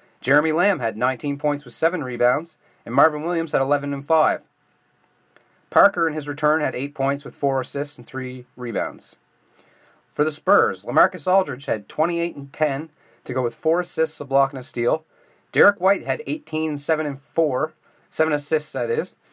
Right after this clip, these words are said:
And DeMar DeRozan, in a little bit of a cold streak these days, fourteen points, five rebounds, five assists. Patty Mills also had fourteen off the bench. The Utah Jazz defeated the Pistons in Utah, one hundred to ninety-four.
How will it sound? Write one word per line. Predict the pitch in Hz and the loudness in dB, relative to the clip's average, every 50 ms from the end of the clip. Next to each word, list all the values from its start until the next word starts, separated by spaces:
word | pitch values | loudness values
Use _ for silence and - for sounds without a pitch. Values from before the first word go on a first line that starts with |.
| _ _ _ _ _ _ _ _ _ | _ _ _ _ _ _ _ _ _
And | - 143 160 165 | 2 2 2 4
DeMar | 151 156 160 180 202 | 2 4 6 6 6
DeRozan, | 208 202 170 170 208 254 240 208 139 113 113 | 6 6 4 6 4 4 4 0 -4 -4 -4
in | 123 135 | -2 0
a | 143 | 2
little | 165 190 202 | 2 2 2
bit | 190 202 | 0 0
of | 190 170 | -2 -2
a | |
cold | 147 - 165 165 196 226 | 0 2 4 4 4 2
streak | - - - 247 220 208 - | -2 -6 -4 -4 -4 -4 -4
these | - 131 120 107 | -6 -6 -6 -2
days, | - 117 107 104 101 | 0 0 0 0 -2
fourteen | - - 180 190 185 - 196 196 196 180 | 0 0 0 0 0 -2 -4 -4 -4 -2
points, | - 190 185 196 190 - | 0 -2 -2 -2 -4 -6
five | - - 175 175 170 160 | 0 4 4 4 4 2
rebounds, | 175 180 175 180 175 180 180 - | -2 -4 0 0 0 0 0 -2
five | - 170 165 165 | 0 2 2 2
assists. | 156 147 - - 190 127 - - - - - - _ _ _ _ _ _ _ _ _ _ _ _ _ _ _ _ _ | 2 -2 -4 -2 -2 -2 -2 -4 -10 -12 -14 -16 _ _ _ _ _ _ _ _ _ _ _ _ _ _ _ _ _
Patty | - 170 170 180 | 0 2 2 2
Mills | 170 180 190 185 151 | 0 0 0 2 4
also | 147 156 165 - 165 131 | 2 2 2 2 0 0
had | 131 117 - | 0 -2 -2
fourteen | - 135 123 113 - 127 123 123 | -2 -4 -4 -4 -4 -8 -6 -2
off | 120 120 - | -2 -2 -2
the | 120 | -2
bench. | 117 143 143 113 - - - - _ _ _ _ _ _ _ _ _ _ _ _ _ _ _ _ _ _ _ _ _ _ _ _ _ _ _ _ _ _ _ _ _ _ _ _ _ _ _ _ _ _ _ _ _ _ _ _ _ _ _ _ _ _ _ _ | -4 -2 -2 -2 -6 -12 -20 -20 _ _ _ _ _ _ _ _ _ _ _ _ _ _ _ _ _ _ _ _ _ _ _ _ _ _ _ _ _ _ _ _ _ _ _ _ _ _ _ _ _ _ _ _ _ _ _ _ _ _ _ _ _ _ _ _
The | - 131 | -6 -2
Utah | 147 196 208 208 185 170 | -2 2 4 6 6 6
Jazz | 147 135 185 208 208 196 - | 6 4 4 4 4 4 2
defeated | - - - 160 151 147 | -2 -8 -8 -8 -6 -6
the | - 139 | -10 0
Pistons | - 190 220 214 - 127 107 95 - - _ | 2 2 2 2 0 -6 -8 -8 -10 -6 _
in | 135 165 196 190 | 0 0 0 0
Utah, | 196 208 220 208 143 113 98 90 90 | -2 -2 0 2 2 2 4 2 0
one | 85 101 127 160 - | -2 0 0 0 2
hundred | 175 185 185 180 196 - | 0 0 0 0 -4 -4
to | - 147 | -2 0
ninety-four. | 156 160 165 165 160 151 - 185 170 135 90 - - | 0 2 0 0 -4 -4 -2 0 0 0 0 -2 -4